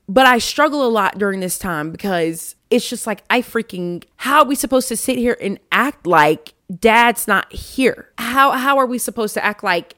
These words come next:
his presence is just not in the room when we have Thanksgiving dinner and when we have Christmas dinners and all these things? I'd say two weeks ago, I was struggling a little bit and I was down. The Holy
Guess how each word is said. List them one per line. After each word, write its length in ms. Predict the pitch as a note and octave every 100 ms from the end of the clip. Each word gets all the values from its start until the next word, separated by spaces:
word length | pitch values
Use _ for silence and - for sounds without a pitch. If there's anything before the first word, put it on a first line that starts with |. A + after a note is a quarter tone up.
| _
his 240 | - B3+ -
presence 460 | - A#3+ G#3+ G3
is 100 | G#3+
just 160 | A3 -
not 180 | G3 F#3+
in 100 | F3+
the 80 | F3
room 400 | G3+ C3+ C#2 -
when 140 | G#3+
we 100 | G#3+
have 300 | G#3 F#3+ F#3 _ _ _ -
Thanksgiving 480 | F#3 - G3+ G3+
dinner 260 | F#3+ C#4 F#3+
and 160 | - E3+
when 120 | E3+
we 80 | F3+
have 180 | F#3
Christmas 460 | - - B3+ - G3
dinners 400 | F3 A2 F2 - -
and 100 | -
all 180 | G3+ A#3+
these 280 | G#3+ G3+ -
things? 600 | D#4 C4+ D#2+ _ - - - -
I'd 160 | A#3 A#3+
say 140 | G#3+
two 200 | - C4
weeks 220 | G#3+ -
ago, 480 | A3 F#3+ F3 F3 - _ _ -
I 80 |
was 140 | G3+ G3
struggling 400 | - G#3+ G#3 G#3
a 60 |
little 200 | G3 G3
bit 500 | F3+ F#3+ F#3+ - _ _ _ _ _ _ G#3+
and 100 | G#3+
I 80 |
was 180 | G3+ G3
down. 480 | E3+ F#3+ D#3 - - - _ _
The 680 | _ - F#3+ A3+ A#3+ A#3 A3+ -
Holy 580 | - - C4 C4+ C4+ -